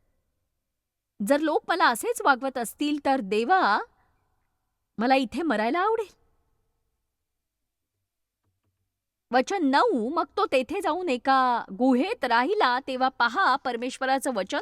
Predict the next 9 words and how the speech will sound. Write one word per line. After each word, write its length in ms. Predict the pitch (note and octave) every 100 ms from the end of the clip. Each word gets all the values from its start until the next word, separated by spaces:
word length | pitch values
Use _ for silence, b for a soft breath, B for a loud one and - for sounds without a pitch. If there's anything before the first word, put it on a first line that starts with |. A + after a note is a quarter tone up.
| A#4
त्यास 240 | D#4 C4+
प्राप्त 400 | - B3 - -
झाले. 340 | A3+ A#3 D#4 A#3+ B B B
तो 60 | C4+
म्हणाला, 280 | C4+ C#4 E4
"तू 80 | F4
इथे 220 | C#4 C4+ C#4+
कशासाठी 480 | A3+ C4 C#4+ F4 G#4
आलास?" 440 | G#4+ A#4 - -